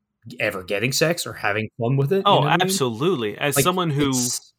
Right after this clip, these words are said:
Speaker 2: required sex as validation for a large chunk of his sort of, like, like, my twenties. Yeah,
Speaker 1: Mm.
Speaker 2: absolutely.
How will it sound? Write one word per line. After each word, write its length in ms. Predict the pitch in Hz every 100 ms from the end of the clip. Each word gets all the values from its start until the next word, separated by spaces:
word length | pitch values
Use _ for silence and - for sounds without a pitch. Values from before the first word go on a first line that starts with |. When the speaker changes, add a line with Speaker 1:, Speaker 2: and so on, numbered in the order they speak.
| -
Speaker 2:
required 880 | 131 - - 143 156 143 120 107 - _ _
sex 460 | - - 139 127 127
as 160 | 110
validation 840 | 123 123 113 113 135 - 117 92 85 _ _ _
for 140 | -
a 60 | 117
large 480 | 101 113 120 110 -
chunk 260 | 123 120
of 100 | 101
his 220 | 107 110
sort 220 | - 110 104
of, 100 | 92
like, 220 | 101 -
like, 200 | 113 -
my 120 | 104
twenties. 640 | 101 - 139 127 98 - - _ _ _ _ _
Yeah, 240 | 123 175 120
Speaker 1:
Mm. 140 | 123
Speaker 2:
absolutely. 680 | 170 131 117 185 151 92 -